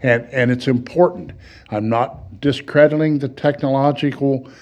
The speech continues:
aspects of the Word of God and its values, but I'm telling you, on Sunday morning,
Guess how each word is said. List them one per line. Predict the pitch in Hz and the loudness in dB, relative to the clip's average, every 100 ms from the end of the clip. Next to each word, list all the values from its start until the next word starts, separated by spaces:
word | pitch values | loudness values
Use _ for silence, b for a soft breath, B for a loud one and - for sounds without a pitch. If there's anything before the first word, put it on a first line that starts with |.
| B B B B | B B B B
aspects | 123 135 123 139 135 - | 0 2 2 2 2 0
of | |
the | 131 | -2
Word | 127 131 | 0 0
of | 120 | 2
God | 123 123 | 4 4
and | 120 | 2
its | 120 | -2
values, | - 117 120 117 113 | -2 0 2 0 0
but | 104 | -2
I'm | 104 | -2
telling | - 131 131 | -2 0 2
you, | 123 113 | 2 2
on | 104 | -2
Sunday | - 135 139 127 110 | -6 -2 0 2 0
morning, | 110 120 117 113 113 | 0 0 0 -2 -6